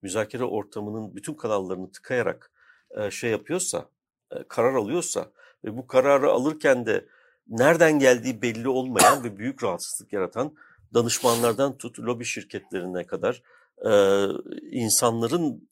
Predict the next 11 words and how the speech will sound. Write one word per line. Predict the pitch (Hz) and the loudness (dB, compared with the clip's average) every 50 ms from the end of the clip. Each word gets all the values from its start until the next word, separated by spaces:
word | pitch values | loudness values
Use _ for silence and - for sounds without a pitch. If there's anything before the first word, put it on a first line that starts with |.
| _ | _
müdahale | - 117 113 113 101 110 113 110 110 107 113 117 | -8 -6 -6 0 2 2 2 4 4 4 4 2
etmesiyle | 92 92 - - 107 101 - - 117 104 87 95 87 87 | 2 2 -2 -4 -4 -2 -2 -4 -4 -4 -4 -6 -6 -6
bu | 98 - | -12 -10
karar | - 110 101 104 95 | -10 -4 -4 -4 -4
süreci, | - - - 101 98 87 78 87 90 - - _ _ _ _ _ _ _ _ | -4 -8 -8 -8 -10 -10 -8 -10 -10 -10 -12 _ _ _ _ _ _ _ _
e, | - 110 104 | -6 -6 -6
gerçekleşiyorsa | 92 87 104 98 95 - - 104 - - 92 - - 143 131 - - 107 101 | -2 -2 -2 -2 0 -2 -6 -8 -8 -8 -8 -6 -6 -4 -4 -2 -2 -2 -2
ya | 98 95 85 | -2 -2 -2
da | 95 92 | -4 -4
muhalefetin, | 85 92 92 92 92 92 92 - 101 98 - 104 98 98 101 _ _ _ _ _ _ _ - | -2 0 0 0 0 0 -4 -8 -12 -12 -12 -12 -12 -12 -14 _ _ _ _ _ _ _ -4
e, | 101 | -2